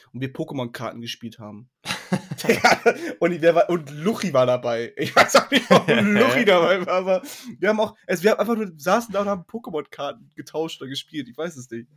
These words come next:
Speaker 2: Junge, es
Speaker 1: Also
Speaker 2: passieren so geile Sachen in Träumen, weil ich
Speaker 1: Ja,
Speaker 2: liebe das
Speaker 1: ich
Speaker 2: so
Speaker 1: würde
Speaker 2: doll.
Speaker 1: so gerne auch mehr träumen, aber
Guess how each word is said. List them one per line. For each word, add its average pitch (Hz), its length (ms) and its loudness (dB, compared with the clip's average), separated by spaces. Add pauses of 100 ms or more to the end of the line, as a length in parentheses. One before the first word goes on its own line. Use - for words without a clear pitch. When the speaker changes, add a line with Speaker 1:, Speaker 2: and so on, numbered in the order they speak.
(440)
Speaker 2:
Junge, 101 160 -6
es 87 80 -4
Speaker 1:
Also 151 160 -4
Speaker 2:
passieren 101 500 -10
so - 400 -10
geile 101 320 -2
Sachen 95 340 -6
in 90 120 -8
Träumen, 90 380 -4
weil 85 120 -4
ich 85 60 -8
Speaker 1:
Ja, 330 180 4
Speaker 2:
liebe 104 240 -4
das 190 120 -2
Speaker 1:
ich 190 60 -6
Speaker 2:
so 202 100 -6
Speaker 1:
würde 233 280 0
Speaker 2:
doll. 254 100 -4
Speaker 1:
so 240 200 -4
gerne 240 300 0
auch 220 140 -4
mehr 208 220 -2
träumen, 208 420 -8
aber 156 400 -4